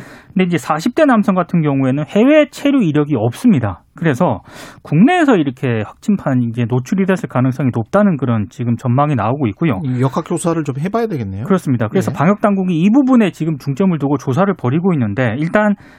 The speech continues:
Speaker 1: 직장 동료 이백팔십 명을 조사를 했다고 해요. 근데 조사한 결과 아직 추가 확진자는 없는 것으로 확인이 됐습니다.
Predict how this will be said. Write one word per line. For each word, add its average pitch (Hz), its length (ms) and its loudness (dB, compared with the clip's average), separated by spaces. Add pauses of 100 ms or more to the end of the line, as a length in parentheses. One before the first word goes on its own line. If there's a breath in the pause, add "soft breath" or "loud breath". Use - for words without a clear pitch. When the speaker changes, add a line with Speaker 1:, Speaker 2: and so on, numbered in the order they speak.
(140 loud breath)
Speaker 1:
직장 294 460 0
동료 202 260 4
이백팔십 196 600 -2
명을 190 220 2
조사를 143 320 0
했다고 156 380 0
해요. 113 240 -2 (120)
근데 151 160 -4
조사한 185 420 0
결과 175 480 0 (360 loud breath)
아직 151 400 0 (100)
추가 262 320 -2
확진자는 190 480 -2
없는 147 300 2
것으로 127 300 -4
확인이 151 320 -6
됐습니다. - 480 -8